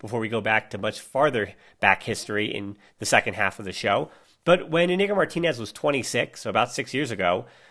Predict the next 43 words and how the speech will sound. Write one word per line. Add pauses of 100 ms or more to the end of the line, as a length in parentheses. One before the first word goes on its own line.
(380)
he
made
a
move
that
kind
of
defined
his
career. (480)
Back
in
January
of
twenty
eighteen,
he
moved
from
Real
Sociedad
to
Athletic
Club (140)
for
thirty-two
million
euros, (320)
which
was
a
shocking
transfer
considering
the
teams
involved. (520)
While
La
Real
and
Athletic
Club